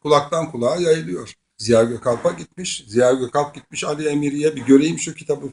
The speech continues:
falan. "Yok, göstermem, sabret, daha sonra gösteririm." Nihayet Gökalp şeye gelmiş. Kilisli Rıfat'a gelmiş. Kilisli Rıfat'ı çağırmış daha önce, e, Ali Emiri Efendi. "Bak," demiş, "sana göstereceğim."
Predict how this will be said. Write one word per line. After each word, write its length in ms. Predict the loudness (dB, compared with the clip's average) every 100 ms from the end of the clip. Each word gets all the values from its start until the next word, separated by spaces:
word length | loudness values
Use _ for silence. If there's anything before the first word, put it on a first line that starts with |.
| -6
falan. 240 | -4 -2
"Yok, 400 | 2 2 2 -2
göstermem, 560 | -12 -10 -10 -8 -6 -6
sabret, 380 | -6 -8 -10 -14 -8
daha 160 | -6
sonra 300 | -2 -4 -4
gösteririm." 680 | -10 -10 -10 -10 -10 -12 -18 _ -20 _ -4
Nihayet 400 | 0 2 2 0
Gökalp 400 | -2 0 -2 -4 _ _ _ _
şeye 220 | -6 -2
gelmiş. 520 | 0 0 -2 -10 -14 -16 _ _ _ _ -6
Kilisli 360 | -4 -2 -2
Rıfat'a 340 | 0 2 2 2
gelmiş. 480 | 0 -2 -10 -16 _ _ -20 _ _
Kilisli 400 | -12 -6 -6 -6
Rıfat'ı 360 | -8 -10 -12 -4
çağırmış 640 | 2 4 2 -2 -10 -10
daha 240 | -6 -4 -4
önce, 300 | -8 -18 _ _ _ _ _ -12
e, 60 |
Ali 440 | -8 -6 -6 -6 -4
Emiri 300 | -4 -6 -6
Efendi. 540 | -8 -10 -12 -14 -18 _ -4
"Bak," 260 | -4 -4 -8
demiş, 320 | -14 -14 -14
"sana 280 | -10 -6 -6
göstereceğim." 680 | -6 -8 -10 -12 -10 -12 -14